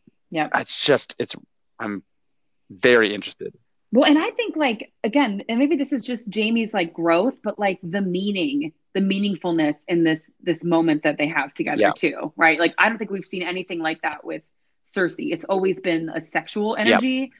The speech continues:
Speaker 1: and not, like, an actual connection of their, like, their hearts and their souls. But this moment where she, he's like, "I have this Valyrian sword.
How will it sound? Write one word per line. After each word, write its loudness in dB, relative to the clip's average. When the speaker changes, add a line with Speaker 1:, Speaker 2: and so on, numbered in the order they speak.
Speaker 1:
and 0
not, 0
like, -2
an 0
actual -2
connection -2
of -2
their, 0
like, -4
their 0
hearts -2
and -6
their -4
souls. -4
But -6
this -8
moment -2
where 0
she, -8
he's -4
like, 2
"I 2
have 0
this -10
Valyrian -2
sword. 0